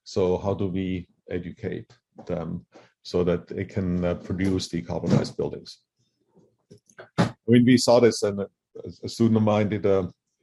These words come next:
a case study over the autumn quarter with, uh, several developers who are very successful, uh, well-meaning, and he said, basically he was shocked that energy efficiencyy gets discussed, but at the end of the day, it doesn't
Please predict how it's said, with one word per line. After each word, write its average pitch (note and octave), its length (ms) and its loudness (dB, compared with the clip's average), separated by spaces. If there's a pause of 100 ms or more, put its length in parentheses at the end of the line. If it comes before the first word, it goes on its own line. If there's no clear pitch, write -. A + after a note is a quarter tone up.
(120)
a F#2 100 -8
case G#2 280 -2
study G2+ 260 2
over F#2 160 0
the F#2 300 0
autumn G2 280 0
quarter F2 440 -4 (440)
with, F#2 320 2
uh, F2+ 180 4
several F2+ 320 -2
developers F#2 580 0
who F#2 160 -2
are F2 400 4 (120)
very F2+ 180 -2
successful, A2+ 720 4
uh, E2+ 260 2 (380)
well-meaning, A2 840 2 (180)
and F#2+ 480 0
he G2 200 -6
said, F#2 420 2 (560)
basically F2 320 -6
he F#2 120 -4
was F2 160 -4
shocked F#2 340 2 (360)
that F2 240 0 (920)
energy G2 240 2
efficiencyy F#2+ 600 -2
gets F2+ 180 -2
discussed, - 540 -2 (120)
but E2 100 -2 (140)
at F2+ 80 -4
the F2+ 140 0
end F2 100 2
of E2+ 80 0
the F2 140 -2
day, E2+ 120 2
it E2+ 120 -4
doesn't D#2 260 -8